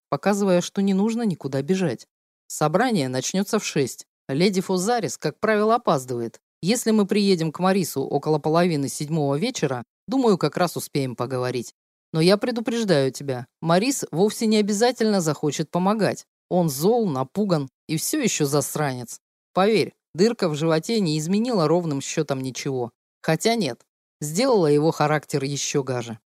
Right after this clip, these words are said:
Отчасти я его даже понимаю. Кроме Танимы, у него масса проблем.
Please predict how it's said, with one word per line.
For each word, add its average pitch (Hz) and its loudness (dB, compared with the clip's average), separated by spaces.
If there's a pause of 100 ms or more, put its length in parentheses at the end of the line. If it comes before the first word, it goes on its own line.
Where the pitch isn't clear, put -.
(460)
Отчасти 185 -2
я 180 4
его 190 2
даже 202 0
понимаю. 220 0 (180)
Кроме 262 2
Танимы, 254 2
у 170 -2
него 196 2
масса 240 -2
проблем. 135 -4